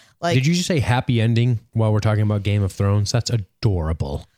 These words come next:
Speaker 1: You know what I mean? It's just, like, uh, it, it's, like, so depressing.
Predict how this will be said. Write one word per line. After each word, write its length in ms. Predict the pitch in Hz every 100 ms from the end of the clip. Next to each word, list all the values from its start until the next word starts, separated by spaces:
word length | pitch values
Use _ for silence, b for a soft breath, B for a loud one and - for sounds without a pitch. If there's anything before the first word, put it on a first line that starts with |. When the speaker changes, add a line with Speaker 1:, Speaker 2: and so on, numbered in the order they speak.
| -
Speaker 1:
You 140 | 277
know 100 | 285
what 100 | 262
I 80 | 196
mean? 340 | 180 170 160 151
It's 240 | 190 -
just, 200 | 262 -
like, 160 | 254 -
uh, 140 | 233 -
it, 60 |
it's, 320 | 220 170 220
like, 120 | 220 196
so 220 | - 269
depressing. 760 | 269 - 165 170 185 185 185